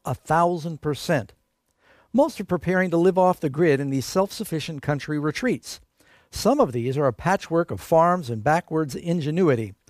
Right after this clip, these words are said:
Others are expensive cutting-edge bunkers built by millionaires that are nervous about an impending collapse of civilization.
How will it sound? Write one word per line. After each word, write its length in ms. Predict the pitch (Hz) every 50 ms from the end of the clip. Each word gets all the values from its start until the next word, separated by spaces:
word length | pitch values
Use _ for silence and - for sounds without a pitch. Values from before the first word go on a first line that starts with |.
| _ _ - - - - -
Others 340 | - 196 240 277 247 170 165
are 140 | 170 147 143
expensive 720 | 151 139 - - - - - 226 254 247 - 254 214 -
cutting-edge 580 | - - 196 202 202 196 175 170 170 143 123 120
bunkers 420 | 139 156 160 143 - 120 101 90
built 280 | 110 120 165 208 202 185
by 140 | 170 156
millionaires 680 | 151 147 151 196 247 254 185 135 123 120 120 123 131 123 - - - - - - _ -
that 180 | 170 170 175
are 80 | 175 170
nervous 580 | 165 165 175 226 277 311 302 262 214 165 -
about 440 | - 147 120 123 120 117 120 131 135 _ _ _ _ _
an 140 | - 175 160
impending 580 | 160 151 147 - - - 226 254 247 254 247 240
collapse 480 | - - 202 170 160 156 160 - -
of 140 | - 156 131
civilization. 800 | - - 156 135 143 147 147 120 160 170 156 - - 104 80 71